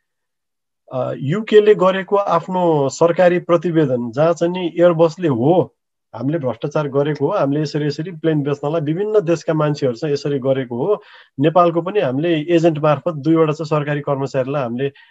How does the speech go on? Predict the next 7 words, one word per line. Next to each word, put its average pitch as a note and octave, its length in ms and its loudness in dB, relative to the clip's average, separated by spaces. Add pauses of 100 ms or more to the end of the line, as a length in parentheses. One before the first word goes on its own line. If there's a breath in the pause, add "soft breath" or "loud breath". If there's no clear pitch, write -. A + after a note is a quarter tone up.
(220 soft breath)
दिएको C#3+ 380 -2
हो" C3+ 200 0
भनेर B2+ 180 -4 (340)
उसको A#3 320 -4
प्रतिवेदनमा G#3 720 0 (240)
बकाइदा C3 420 0
छ, - 160 -8